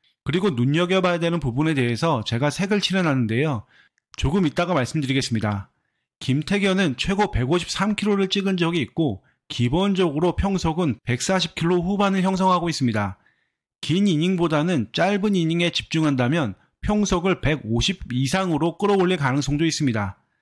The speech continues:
즉 선발이 아닌 불펜으로 쓴다면 훨씬 더 매력적인 선수가 될 수 있다는 이야기죠. 특히 김태견을 이야기할 때 등장하는 비교 대상은 엘지의 고우석과 케이티의 박영현입니다.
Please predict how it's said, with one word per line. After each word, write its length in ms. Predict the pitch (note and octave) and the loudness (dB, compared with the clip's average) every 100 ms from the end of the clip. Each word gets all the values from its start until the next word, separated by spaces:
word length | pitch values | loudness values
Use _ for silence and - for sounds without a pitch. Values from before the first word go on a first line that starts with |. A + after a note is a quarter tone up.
| _ _ _ | _ _ _
즉 220 | - F3 | -2 -2
선발이 520 | - G3+ G#3+ G#3 G3+ D3 | -2 0 2 2 2 0
아닌 340 | A#2+ D#3 G#2 - | 0 0 0 0
불펜으로 560 | B2 A#2+ F#3 G3 F3+ | 0 2 0 2 0
쓴다면 580 | F3 D#3 B2+ C3+ D#3+ G2+ - _ - | 0 0 0 0 0 -4 -10 _ -2
훨씬 420 | G#3 G3+ G3 F#3 | 0 0 0 0
더 160 | F#3+ F#3+ | 0 0
매력적인 680 | A#2 A2 D3+ - F3+ F3 F3 | -2 0 0 0 0 0 0
선수가 400 | E3 D3 E3 D#3+ | 0 0 -2 0
될 180 | A#2 A#2 | 0 0
수 180 | E3+ | 0
있다는 400 | A#2+ - D#3+ F3 | -2 0 0 2
이야기죠. 520 | C#3 B2 G2+ B2 A2 F2+ _ _ _ | 2 0 -2 -2 -2 -4 _ _ _
특히 220 | - - | -6 -4
김태견을 680 | G3 C3+ C3+ G3 G3+ G3+ G3 | -2 -2 -2 0 0 2 2
이야기할 420 | C#3 D3+ E3+ E3+ D#3+ | 2 2 2 0 0
때 180 | F3 E3+ | -2 -2
등장하는 600 | D#3+ C3 C3+ E3+ E3 E3+ | 0 0 2 2 2 0
비교 320 | - B2+ D#3 | -2 0 2
대상은 520 | C#3+ B2 B2+ E3+ B2+ F#2+ - | 2 0 0 0 -2 -6 -6
엘지의 640 | A2 A#2+ C#3 C#3+ F3 F3+ | -2 2 2 2 0 0
고우석과 800 | - A#2+ F3 F3 - A#2 C3 F3+ - _ - | 0 0 2 0 -2 -2 -2 -4 -10 _ -4
케이티의 580 | A3 A3+ - F#3+ F#3 | 0 0 0 0 0
박영현입니다. 1000 | F#3 G#2 G2 D#3+ F#3 E3+ A#2+ A#2 B2 G2+ | 0 -2 0 2 2 2 0 0 0 -2